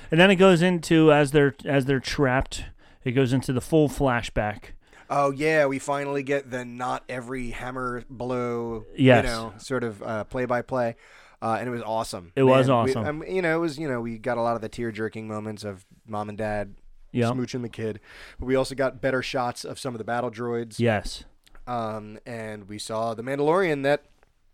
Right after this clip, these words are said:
Speaker 2: you know, saved the day.
Speaker 1: That saved the day.
Speaker 2: And it was the Mandalorian. There was no
Speaker 1: No
Speaker 2: force
Speaker 1: Jedi,
Speaker 2: wielding or
Speaker 1: no
Speaker 2: anything,
Speaker 1: force
Speaker 2: so
Speaker 1: wielding.
Speaker 2: we weren't on with that.
Speaker 1: Um,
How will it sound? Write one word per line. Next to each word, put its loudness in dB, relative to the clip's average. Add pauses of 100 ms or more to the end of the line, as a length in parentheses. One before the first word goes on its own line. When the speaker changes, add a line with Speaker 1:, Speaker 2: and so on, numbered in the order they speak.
(240)
Speaker 2:
you -8
know, -8
saved -10
the -4
day. -2
Speaker 1:
That 2
saved 2
the 2
day. 4
Speaker 2:
And 4
it 0
was 6
the 0
Mandalorian. 4
There 2
was -2
no 6 (260)
Speaker 1:
No 4
Speaker 2:
force 6
Speaker 1:
Jedi, 8
Speaker 2:
wielding 6
or 6
Speaker 1:
no 8
Speaker 2:
anything, 4
Speaker 1:
force 4
Speaker 2:
so 2
Speaker 1:
wielding. 6
Speaker 2:
we 4
weren't 4
on 4
with 0
that. 4 (200)
Speaker 1:
Um, 4